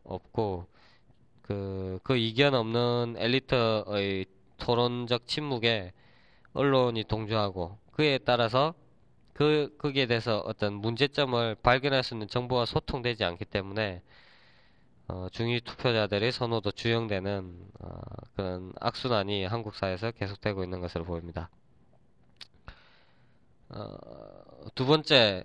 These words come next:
신문과 방송 매체에 대한 경쟁적 소유권이 언론들의 획일화된 정신을 감소시키고 서로 다른 분석을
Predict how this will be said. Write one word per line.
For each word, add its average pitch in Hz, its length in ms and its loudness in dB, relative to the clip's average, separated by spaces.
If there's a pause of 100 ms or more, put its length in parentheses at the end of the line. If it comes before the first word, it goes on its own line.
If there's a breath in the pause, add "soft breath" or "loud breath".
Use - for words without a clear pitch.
(180)
신문과 180 560 6
방송 123 420 4
매체에 151 320 4
대한 131 200 4
경쟁적 131 560 0
소유권이 113 440 2
언론들의 127 680 4
획일화된 135 500 4
정신을 117 400 -2
감소시키고 110 760 -2
서로 127 240 0
다른 117 260 4
분석을 117 500 -2